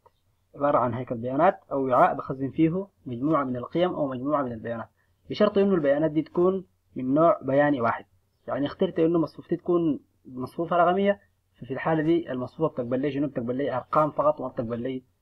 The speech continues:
سلاسل بتاع الحروف. طيب، أنا بستخدم المصفوفات في شنو؟ أو ميتين محتاج للمصفوفة؟ أم، أفرضوا إنه أنا عندي برنامج بيتعامل لي مع قيم كثيرة، يعني مثلًا أنا عايز أدخل خمسين رقم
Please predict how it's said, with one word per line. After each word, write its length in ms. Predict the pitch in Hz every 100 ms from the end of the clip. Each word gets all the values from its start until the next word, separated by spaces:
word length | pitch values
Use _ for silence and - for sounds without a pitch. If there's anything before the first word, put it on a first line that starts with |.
| _ -
سلاسل 480 | 127 135 147 143 -
بتاع 200 | 120 127
الحروف. 300 | - 170 170 - _ _ _ _ _ _ _ -
طيب، 220 | 196 175
أنا 120 | 196
بستخدم 380 | 170 - 175 160
المصفوفات 680 | 127 - - 127 156 151
في 80 | 120
شنو؟ 240 | - 143 151 -
أو 120 | 131
ميتين 340 | 127 131 151
محتاج 300 | 139 - 143
للمصفوفة؟ 580 | 147 123 113 139 135 147 - _ _ _ _ _ _ -
أم، 480 | 135 131 127 131 135
أفرضوا 340 | 170 208 190 190
إنه 140 | 180
أنا 80 | 160
عندي 480 | 135 131 160 165 - 131
برنامج 320 | 139 156 151
بيتعامل 360 | 123 127 127
لي 160 | 135 156
مع 220 | 127 120
قيم 320 | - 147 151
كثيرة، 360 | - - 139 120
يعني 200 | 104 120
مثلًا 340 | 135 143 151
أنا 80 | 131
عايز 220 | 131 135
أدخل 380 | 123 135 - 156
خمسين 380 | - 120 147 143
رقم 300 | 151 165